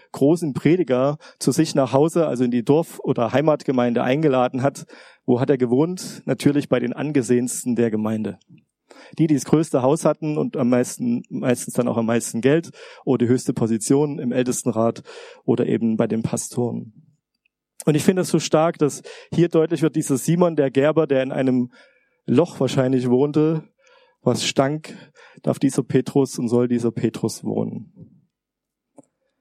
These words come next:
Was hat es wohl mit Simon gemacht, dass er dazugehörte zu dieser christlichen Gemeinde und diesen Petrus beherbergen durfte?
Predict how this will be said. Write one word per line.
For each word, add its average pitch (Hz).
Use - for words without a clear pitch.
Was 156
hat 156
es 147
wohl 143
mit 139
Simon 135
gemacht, -
dass -
er 127
dazugehörte 120
zu -
dieser 127
christlichen 139
Gemeinde 120
und 120
diesen 131
Petrus -
beherbergen 120
durfte? 113